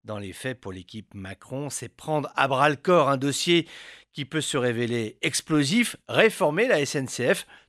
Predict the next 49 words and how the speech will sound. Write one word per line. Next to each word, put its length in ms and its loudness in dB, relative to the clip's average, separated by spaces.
Tout 120 4
le 80 6
monde 240 6
en 80 4
a 100 6
rêvé. 320 2
Personne 460 2
n'est 180 0
allé 240 6
jusqu'au 400 0
bout. 240 4
Si 180 -14
nous 100 -4
raisonnons 400 -2
par 420 -10
analogie, 600 -4
réussir 520 -4
une 80 -8
réforme 340 -4
de 80 -8
la 120 -8
S 120 -4
N 140 -4
C 200 6
F 100 -4
reviendrait 580 0
à 140 0
réussir 460 -2
la 100 -2
réforme 380 -6
d'un 180 -10
certain 460 -6
état 180 -10
d'esprit 380 -12
français. 560 -2
Celui 260 0
des 200 4
acquis 180 0
sociaux, 460 -6
trempés 400 -10
dans 140 -10
le 180 -14
béton, 500 -12
celui 380 -14
du 100 -20
chantage 640 -2
avec 220 -8
des 120 -8
grèves 460 2